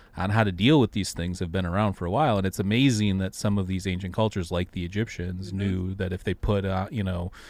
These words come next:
Speaker 1: mold or, you know, that has penicillin in it into a wound, that they would prevent it from, you know, becoming gangrenous, gangrenous
Speaker 2: Mm-hmm.
Speaker 1: or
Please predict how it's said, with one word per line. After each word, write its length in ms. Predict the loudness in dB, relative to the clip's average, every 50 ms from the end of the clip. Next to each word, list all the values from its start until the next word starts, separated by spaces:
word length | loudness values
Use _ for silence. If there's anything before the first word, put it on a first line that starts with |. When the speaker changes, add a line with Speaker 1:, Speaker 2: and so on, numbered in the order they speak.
| -20 -20 -14 -6 0
Speaker 1:
mold 720 | 2 4 6 6 6 6 4 2 2 -2 -4 -6 -12 -14 -10 -8
or, 160 | -8 -6 -4
you 120 | -4 -2
know, 300 | -2 -2 -2 -4 -4 -4 -4
that 120 | -4 -4
has 220 | -2 -2 -4 -4 -4
penicillin 580 | -4 -4 -4 -4 -4 -2 -2 0 0 2 0
in 100 | 0 0
it 120 | -2 -2 -2
into 260 | -2 -2 0 0 0
a 60 | 0
wound, 420 | 2 2 2 4 4 2 0 0 -2
that 140 | -4 -4
they 80 | -4 -4
would 120 | -4 -4
prevent 360 | -4 -4 -2 -2 -2 -2 -2 -4
it 100 | -8 -8
from, 400 | -8 -6 -4 -4 -4 -6 -8 -10 -12 -16 -12
you 80 | -10 -10
know, 160 | -8 -10 -12 -12 -12
becoming 480 | -12 -10 -6 -4 -4 -4 -4 -6 -8 -10 -12 -16 -20 -20 -20 -20 -12 -6
gangrenous, 680 | -4 -4 -2 -2 -4 -4 -4 -4 -4 -6 -8 -10 -14 -12 -4
gangrenous 680 | -2 0 0 0 0 -2 -2 -4 -4 -4 -6 -6 -6
Speaker 2:
Mm-hmm. 40 | -6
Speaker 1:
or 140 | -6 -6 -6